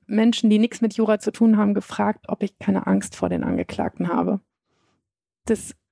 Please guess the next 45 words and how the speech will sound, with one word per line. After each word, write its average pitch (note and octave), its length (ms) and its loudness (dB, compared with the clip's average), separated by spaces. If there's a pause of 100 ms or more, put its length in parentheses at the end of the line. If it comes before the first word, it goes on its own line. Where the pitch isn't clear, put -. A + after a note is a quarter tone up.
finde A3 540 0
ich, - 280 -6 (760)
ma-, B3+ 300 4
wenn C4+ 120 4
man C4 180 2
jeden D4 240 2
Tag B3 280 -2
mit A#3+ 140 2
ihnen A3 200 4
arbeitet D4 720 0
und G#3+ 200 0
wenn A#3 100 4
man A3+ 140 6
jeden B3+ 240 4
Tag A#3+ 260 -2
mit A#3 160 2
jungen A#3+ 160 6
Menschen A#3 320 4
zu A#3 120 -10
tun A#3+ 220 2
hat, A#3 200 -2
die A3 60 2
ja G3+ 100 -4
nicht, A#3 260 4 (920)
die A#3+ 80 4
ja A#3+ 140 4
nicht, A#3 280 0
ähm, G3+ 420 4 (320)
die G#3+ 540 2
haben A#3 160 2
ja A3+ 80 0
nicht A3+ 180 0
das, A#3 160 -8 (100)
das, A3 220 -4
das G#3+ 320 0
Böse A#3+ 380 2
auf F#3+ 100 0
der F#3+ 120 -4
Stirn G#3 340 -2
stehen, F3+ 380 -2
sondern G#3 260 4
die G#3 80 6
haben G#3 100 4
Fehler B3 360 0
gemacht. - 360 -6